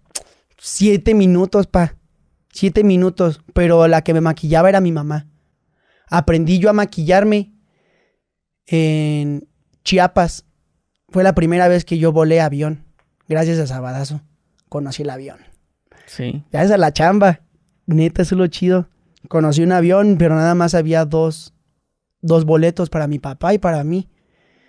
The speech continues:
Speaker 1: Y este, bueno, había dos boletos. Mi mamá dijo, "Ay, no, yo no voy".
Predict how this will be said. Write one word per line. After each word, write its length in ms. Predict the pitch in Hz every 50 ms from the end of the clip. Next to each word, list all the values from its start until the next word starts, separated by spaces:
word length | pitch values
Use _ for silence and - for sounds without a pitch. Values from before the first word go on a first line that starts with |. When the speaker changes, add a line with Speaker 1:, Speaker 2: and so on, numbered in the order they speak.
| _ _ _ _ _ _ _ _ _ _ _
Speaker 1:
Y 140 | - 165 160 160
este, 720 | 151 143 - - - 165 156 151 151 147 147 147 - - _ _ _ _ _ -
bueno, 440 | 170 170 208 214 208 170 139 - _ _ _ _ _ _ _ -
había 260 | 139 139 135 143 151
dos 100 | 170 170 160
boletos. 540 | 165 170 180 190 180 - 190 165 - - _ -
Mi 160 | - - -
mamá 300 | - 143 147 156 165 170
dijo, 340 | 175 185 170 165 156 135 - _
"Ay, 180 | - 233 320 427 440
no, 100 | 403 392
yo 140 | 403 392 403
no 160 | 381 381 370
voy". 340 | 339 330 330 320 320 311 320